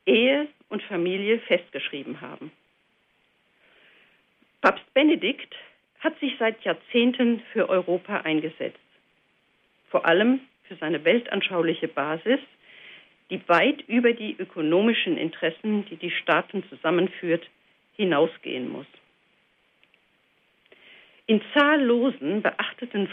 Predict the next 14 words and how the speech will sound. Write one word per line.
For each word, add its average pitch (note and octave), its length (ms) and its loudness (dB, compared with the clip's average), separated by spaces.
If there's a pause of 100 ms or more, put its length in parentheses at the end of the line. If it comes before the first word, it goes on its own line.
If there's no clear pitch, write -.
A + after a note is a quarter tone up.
Vorträgen G#3+ 800 2
in F3 180 0
europäischen F3 800 2
Hauptstädten G#3 800 -2 (500)
und G3 160 0
an F#3+ 160 2
besonders A3 500 2 (100)
geschichtsträchtigen - 1080 -4
Orten A3+ 500 0 (720)
hat A#3+ 200 0
er C4 260 4
als F3+ 220 0
Kardinal F3 760 0
und E3+ 220 -8